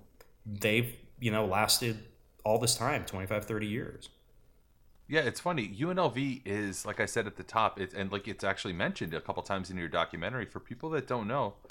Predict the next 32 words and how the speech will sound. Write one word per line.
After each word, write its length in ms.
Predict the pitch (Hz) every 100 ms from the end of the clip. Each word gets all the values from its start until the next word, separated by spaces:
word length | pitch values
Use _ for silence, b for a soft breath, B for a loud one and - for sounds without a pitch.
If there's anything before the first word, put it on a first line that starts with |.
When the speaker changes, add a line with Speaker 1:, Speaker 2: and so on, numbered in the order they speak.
| -
Speaker 2:
it's 100 | -
a 20 |
pretty 180 | - 170
big 200 | 135 117
school, 380 | - - 185 165
but 180 | - 101
it's 240 | 110 - -
a 60 |
commuter 600 | 139 - 117 104 151 170
school. 320 | 127 - 80 -
Like, 160 | 85 - -
you 160 | 120 139
could, 300 | - 175 127 b b b b b _
like, 160 | 123 123
you 140 | 123
meet, 320 | 156 147 170 123
the 80 |
people 300 | - 165 180
you 180 | 165 123
meet 240 | 107 135 117
are, 80 |
like, 220 | 101 101 104
will 120 | 101
tell 220 | - 127
you, 140 | 113
like, 160 | 95 90
"Oh, 100 | 107
I've 140 | 95
got 160 | 87 101
an 100 | 92
apartment 540 | - - 95 95 87
in 340 | 85 87 85